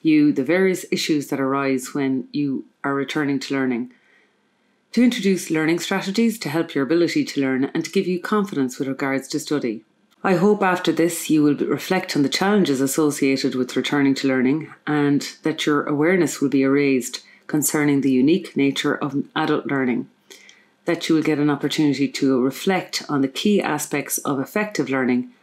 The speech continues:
and that you'll develop a method of reading, writing, and using time for learning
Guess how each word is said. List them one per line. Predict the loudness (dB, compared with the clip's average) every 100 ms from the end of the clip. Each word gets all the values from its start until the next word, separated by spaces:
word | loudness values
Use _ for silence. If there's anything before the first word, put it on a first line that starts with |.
| _ -2
and | 2
that | 2 0
you'll | 0 2
develop | 0 0 0 -2 -10 -6
a | 0
method | 0 0 -4 -4
of | -6 -2
reading, | 0 2 2 2
writing, | 0 -2 0 -2 -2
and | 0
using | 2 2 0
time | 0 0 0
for | 0 0
learning | 0 0 0